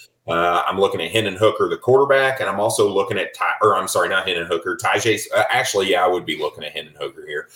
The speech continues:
but Tyjae Spears, the running back out of Tulane, and Dalton Kincaid, the tight end out of Utah, are the four players that I'm looking at here,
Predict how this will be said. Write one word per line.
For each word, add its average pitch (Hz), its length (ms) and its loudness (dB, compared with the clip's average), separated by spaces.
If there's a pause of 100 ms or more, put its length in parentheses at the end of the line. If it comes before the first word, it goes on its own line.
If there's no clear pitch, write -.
(160)
but - 140 0
Tyjae 107 380 2
Spears, 110 400 4
the 95 60 -4
running 98 240 0
back 98 220 0
out 90 120 0
of - 60 -4
Tulane, 120 680 0 (120)
and 113 120 0
Dalton 113 240 4
Kincaid, 90 540 0
the 87 40 -2
tight 87 300 -4
end 85 180 -2
out 82 140 -2
of 80 100 -8
Utah, 85 440 -2
are 82 180 0
the 78 140 0
four 90 480 0
players 85 480 0
that 80 100 -6
I'm 78 160 -6
looking 98 260 0
at 95 160 -2
here, 98 340 4